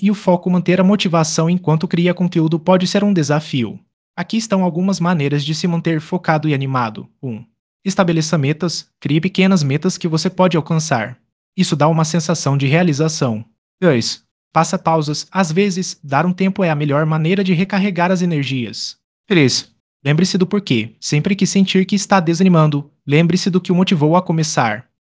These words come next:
Estratégias para não desanimar com o processo. Desanimar é normal, mas aqui estão algumas estratégias para manter sua energia alta.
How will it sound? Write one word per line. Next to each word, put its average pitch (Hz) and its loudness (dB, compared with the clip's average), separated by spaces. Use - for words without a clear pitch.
Estratégias 170 0
para 156 -2
não 175 2
desanimar 170 0
com 185 -2
o 180 0
processo. 180 -2
Desanimar 170 0
é 175 0
normal, 160 0
mas 143 -2
aqui 175 -2
estão 196 -2
algumas 202 0
estratégias 180 0
para 196 -2
manter 180 0
sua - -2
energia 170 2
alta. 117 -4